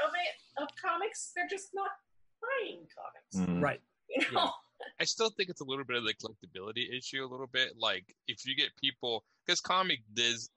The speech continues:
Speaker 4: is geared, especially floppies are geared towards a collectability. So I think you see that spike of people checking them out, but unless they get that sort of, "I gotta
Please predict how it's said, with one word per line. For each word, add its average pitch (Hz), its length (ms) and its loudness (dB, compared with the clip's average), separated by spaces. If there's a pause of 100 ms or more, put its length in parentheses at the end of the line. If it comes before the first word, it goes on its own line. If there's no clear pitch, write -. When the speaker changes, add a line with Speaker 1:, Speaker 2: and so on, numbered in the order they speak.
(140)
Speaker 4:
is 120 420 0
geared, 110 380 0
especially 113 420 0
floppies 98 540 -2
are 92 80 -20
geared 92 220 -8
towards 95 200 -12
a - 60 -10
collectability. 95 800 -8 (420)
So 131 140 0
I 127 160 4
think 143 320 -2 (220)
you 131 180 -8
see 143 180 2
that 123 220 0
spike 120 320 2
of - 100 -20
people 117 300 -8
checking 110 320 0
them 98 140 -2
out, 101 280 0 (380)
but 131 80 4
unless 120 320 2
they 123 100 4
get 110 220 2
that 104 160 0
sort 120 160 -2
of, 98 120 -6
"I 110 100 2
gotta 101 200 0